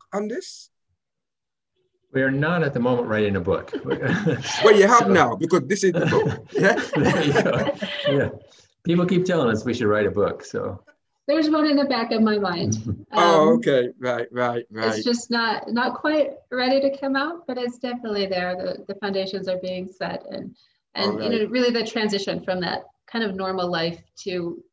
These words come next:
Speaker 3: to one of your choosing. Um,
Speaker 1: Right, right.
Speaker 3: And, and going after it. And, you know, so Trevor, we're so happy to have been able to come on and really help to inspire people. That's really one of our,
Speaker 1: Mm.
Speaker 3: our core missions. And that's why our, our website is Inspire Your Money. It's really is about inspiring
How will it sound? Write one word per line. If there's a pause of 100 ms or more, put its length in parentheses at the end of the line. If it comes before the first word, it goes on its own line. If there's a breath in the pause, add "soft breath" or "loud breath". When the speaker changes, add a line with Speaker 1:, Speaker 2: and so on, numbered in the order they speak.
Speaker 3:
to
one
of
your
choosing. (200)
Um,
Speaker 1:
Right,
right. (140)
Speaker 3:
And, (380)
and
going
after
it.
And, (340 loud breath)
you
know,
so
Trevor,
we're
so
happy
to
have
been
able
to
come
on
and
really (280 loud breath)
help
to (380)
inspire
people.
That's
really
one
of
our,
Speaker 1:
Mm.
Speaker 3:
our
core
missions.
And
that's
why
our,
our
website
is
Inspire
Your
Money.
It's
really
is
about
inspiring